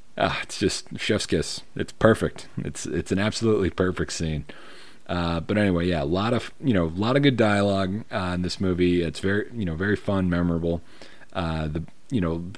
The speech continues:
great, some great, uh, recurring bits. I love the, the, you know, brand of humor, uh, in this movie. I don't really, like, think, yeah, this just isn't a movie that,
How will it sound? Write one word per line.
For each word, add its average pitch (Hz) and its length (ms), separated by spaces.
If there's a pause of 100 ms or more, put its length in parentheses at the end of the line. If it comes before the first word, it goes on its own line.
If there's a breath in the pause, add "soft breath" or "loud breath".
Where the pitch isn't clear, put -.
great, 101 300
some 101 200
great, 107 420 (200)
uh, 95 220
recurring 90 400
bits. 87 280
I 80 100
love 80 220
the, 82 260
the, 82 380
you 82 80
know, 76 140
brand 82 320
of - 80
humor, 80 340 (680 loud breath)
uh, 80 320
in 80 120
this - 180
movie. 80 260
I 87 80
don't 214 120
really, 226 360 (200)
like, 107 240
think, 113 280
yeah, 113 320
this 90 200
just - 200
isn't 147 200
a 127 40
movie 113 320
that, 87 280